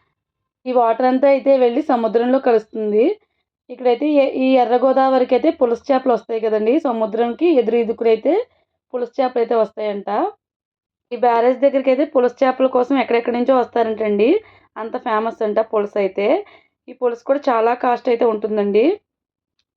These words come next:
టేస్ట్ కూడా చాలా బాగుంటుందండి, అందుకే ఎంత కాస్ట్ అయినా కొనుక్కుంటారు. ఈ టైంలోనే ఎక్కువ వస్తాయండి పులస చేపలు అయితే, కొత్త గోదావరి వచ్చినప్పుడు అయితే వస్తాయి. మేమైతే ఇంటికి వెళ్ళిపోతున్నాం అన్నమాట. జనం చూసారా అక్కడక్కడ కనిపిస్తున్నారు.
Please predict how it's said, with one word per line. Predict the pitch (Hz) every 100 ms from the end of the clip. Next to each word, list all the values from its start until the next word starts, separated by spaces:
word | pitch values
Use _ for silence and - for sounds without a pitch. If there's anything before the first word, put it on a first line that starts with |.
| -
టేస్ట్ | 262 285 -
కూడా | 277 294
చాలా | 302 262 262 269
బాగుంటుందండి, | 269 247 240 220 220 220 277
అందుకే | 262 220 226 277
ఎంత | 240 233
కాస్ట్ | 240 240 254
అయినా | 247 247
కొనుక్కుంటారు. | 233 214 233 220 214 208 277 427 _ _ _ _ _ _ _ _ _ _ _
ఈ | 247 254
టైంలోనే | 294 294 294 302 302
ఎక్కువ | - 277
వస్తాయండి | 262 - 262 247 269
పులస | 262 226 -
చేపలు | 233 226 220
అయితే, | 208 220 233 359 -
కొత్త | 240 226 233
గోదావరి | 226 226 233 226 214
వచ్చినప్పుడు | 220 208 214
అయితే | 208
వస్తాయి. | 262 214 - 202 311 - - _ _
మేమైతే | 240 247 233 226 302 370 330
ఇంటికి | 254 247 247
వెళ్ళిపోతున్నాం | 226 226 220 233 220
అన్నమాట. | 208 214 220
జనం | 226 226
చూసారా | 233 226 220 233
అక్కడక్కడ | 262 214 214 240
కనిపిస్తున్నారు. | 226 208 208 - 202 202